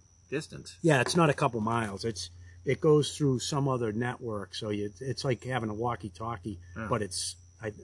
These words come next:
Speaker 2: twenty-five miles maybe, something
Speaker 1: Wow.
Speaker 2: like that. Yeah.
Speaker 1: Wow, that's cool.
Speaker 2: 'Cause it works off the G P S somehow.
Speaker 1: Yeah.
Speaker 2: Yeah, it, I don't know how that works, but, I mean, I know how G P S works, but triangulation and shit, but, so anyway,
Speaker 1: Hmm.
Speaker 2: um, yeah, so that's exciting.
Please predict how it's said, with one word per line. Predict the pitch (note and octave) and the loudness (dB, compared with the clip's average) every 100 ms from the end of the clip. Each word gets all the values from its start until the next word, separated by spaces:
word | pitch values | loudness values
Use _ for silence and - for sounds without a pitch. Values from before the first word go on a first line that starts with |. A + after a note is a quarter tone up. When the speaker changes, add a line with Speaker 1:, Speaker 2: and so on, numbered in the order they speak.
| - - | -20 -20
Speaker 2:
twenty-five | - A2+ A#2 A2+ A2 | -12 -10 -8 -8 -10
miles | A2+ A#2+ B2 | -8 -8 -8
maybe, | B2+ C3 B2+ | -8 -10 -10
something | - - | -10 -8
Speaker 1:
Wow. | - G3 G#2+ | -6 -6 -8
Speaker 2:
like | G2+ | -10
that. | A2+ | -10
Yeah. | A2+ G#2 | -10 -8
Speaker 1:
Wow, | G2+ A#2 G2 _ C3 | -10 -12 -14 _ -16
that's | C#3+ | -14
cool. | - G2 F#2 G#2+ | -14 -12 -10 -4
Speaker 2:
'Cause | F3 D#3+ | 2 2
it | |
works | D#3+ F3 - | 4 0 0
off | D#3+ | -4
the | C#3+ | -4
G | A#2 A#2+ | -8 -8
P | - A2 | -6 -6
S | G#2 | -6
somehow. | A2 F#2+ G2 F#2 - _ | -10 -10 -10 -12 -14 _
Speaker 1:
Yeah. | C#3 F#3 C#3 - | -6 -6 -8 -10
Speaker 2:
Yeah, | A2+ G#2 | -10 -8
it, | A2+ G#2 | -10 -8
I | A2+ | -6
don't | G#2+ | -4
know | G#2 | -6
how | G2 | -8
that | F#2+ F#2 | -8 -10
works, | G2 F#2+ - - | -12 -14 -16 -16
but, | F3+ - | -16 -8
I | A2+ | -2
mean, | A2+ | 0
I | A2 | 2
know | A#2+ | 0
how | A2 | 0
G | G2 G#2 | -4 -8
P | G#2 | -10
S | G#2 - | -12 -12
works, | F2+ E2+ - | -18 -20 -20
but | - _ _ _ | -20 _ _ _
triangulation | A2 G2+ F#2+ F#2 G2 - F2+ | -8 -6 -6 -6 -8 -8 -14
and | F2 | -18
shit, | - F2+ _ | -20 -20 _
but, | - - _ _ _ _ _ | -20 -20 _ _ _ _ _
so | D#3 F#3 | 2 6
anyway, | B3 D#3+ A#2 A2 - _ _ G#3 | 6 6 6 2 -4 _ _ -8
Speaker 1:
Hmm. | D3 | -2
Speaker 2:
um, | B2 A#2 A#2+ | 0 0 2
yeah, | A#3 - | 0 0
so | - | -2
that's | E3+ G#3+ | -2 -2
exciting. | - - - A#2 A2+ F3+ | -6 -6 -4 0 0 0